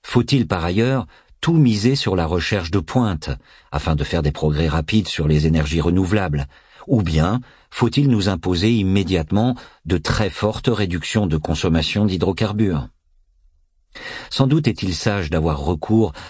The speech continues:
à une stratégie équilibrée reposant sur tous les outils disponibles, y compris bien sûr les outils tels que la taxe carbone qui permet de faire payer plus cher les différentes consommations énergétiques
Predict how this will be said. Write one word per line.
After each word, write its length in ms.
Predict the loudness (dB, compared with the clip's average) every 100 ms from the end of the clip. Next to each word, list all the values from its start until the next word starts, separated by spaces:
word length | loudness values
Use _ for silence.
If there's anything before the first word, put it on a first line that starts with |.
| -2
à 120 | 0
une 180 | 2 0
stratégie 680 | 0 -2 0 -2 0 2
équilibrée 640 | 0 0 -2 0 2 2 -2 -8 -12 -4
reposant 600 | 0 0 0 0 2 0
sur 300 | 0 -2 -4
tous 240 | 0 0
les 260 | 2 2 0
outils 260 | -2 -4
disponibles, 760 | -2 -2 0 0 0 -4 -14 -20 _ _ _ _ _ _
y 60 | -8
compris 340 | -4 0 0
bien 160 | 2 0
sûr 260 | 2 0
les 220 | 2 0 -2
outils 320 | 0 2 2 -2 -18 -2
tels 200 | -2 0
que 80 | 0
la 140 | 0
taxe 340 | 0 -4 -2 -4
carbone 540 | -2 0 0 0 -2 -4 -16 _
qui 120 | -6
permet 320 | -2 0 2
de 80 | 0
faire 220 | -2 -2
payer 240 | 0 0 -2
plus 240 | 0 0
cher 460 | 0 0 0 -2 -6 -14 -12 -2
les 100 | 0
différentes 500 | 0 -2 0 0 -2
consommations 720 | -4 -2 0 0 0 0 2
énergétiques 720 | 2 0 -2 -4 -2 -4 -6